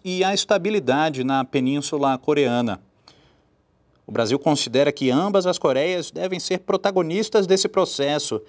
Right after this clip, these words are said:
sem deixar de lado o apoio da comunidade internacional, em particular da Organização das Nações Unidas.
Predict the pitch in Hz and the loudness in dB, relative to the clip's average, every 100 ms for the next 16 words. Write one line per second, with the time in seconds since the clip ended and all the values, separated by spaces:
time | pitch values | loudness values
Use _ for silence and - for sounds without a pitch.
0 | _ - 127 120 117 - 143 143 135 123 | _ -8 -6 -4 -4 -2 0 0 0 0
1 | 151 170 190 - _ - 156 - 160 165 | 2 2 0 -4 _ -2 -2 0 2 2
2 | 170 160 175 170 180 135 147 170 160 175 | 2 -2 -4 -6 -6 -4 -2 -2 -2 -6
3 | - 214 226 202 190 185 196 185 131 135 | -6 -4 -2 -2 -4 -4 -4 -2 2 2
4 | 123 127 190 - 214 - 233 175 175 196 | 2 -2 -8 -8 -8 -4 -2 0 0 -4
5 | _ _ - 156 170 170 165 151 - 160 | _ _ -10 -6 -4 -4 -4 -4 -4 -4
6 | 156 151 135 135 - 143 156 135 131 104 | -2 -2 -2 -6 -6 -6 -6 -4 -6 -6
7 | 98 92 87 - | -8 -10 -10 -10